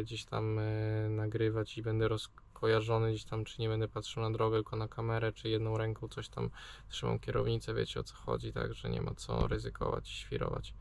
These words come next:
No i też jestem chory i to słychać i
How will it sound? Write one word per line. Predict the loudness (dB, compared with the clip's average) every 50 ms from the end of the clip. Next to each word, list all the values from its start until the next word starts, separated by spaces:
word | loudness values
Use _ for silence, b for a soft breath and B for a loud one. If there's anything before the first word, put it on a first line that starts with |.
| B B B B B 2
No | 6 8
i | 8 8 6
też | 4 2 2
jestem | 0 -2 2 4 4 4
chory | 4 4 4 6 8 6 6
i | 6 4
to | 2 0 2 0 0
słychać | -4 -2 2 4 4 4 4 2 0 0 0 -4 -4
i | -2 -2 -2